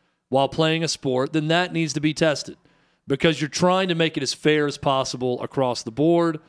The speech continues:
Right result, they're gonna claim it's a different motivation, but Hutton's right. It's really about saving costs and about money. But in this instance,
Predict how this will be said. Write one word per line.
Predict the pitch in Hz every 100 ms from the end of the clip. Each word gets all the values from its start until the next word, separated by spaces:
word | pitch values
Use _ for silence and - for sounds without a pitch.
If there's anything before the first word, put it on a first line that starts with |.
| _ _ _ _ _
Right | 110 123 160 233
result, | 233 170 190 185 185 - - _ _ _ _ _ _ _ -
they're | 156
gonna | 165 175
claim | - 147 170 180 185 180 - -
it's | 156
a | 165
different | 170 160 151
motivation, | 160 151 151 151 - 156
but | 131
Hutton's | 139 156 143
right. | 147 139 139 -
It's | - 131
really | 143 160
about | 156 151
saving | - 156 147 147
costs | 139 135 131 -
and |
about | 123 123 113
money. | 120 135 143 156 160 _ _ _ -
But | 160
in | 175
this | 190 202
instance, | 202 190 202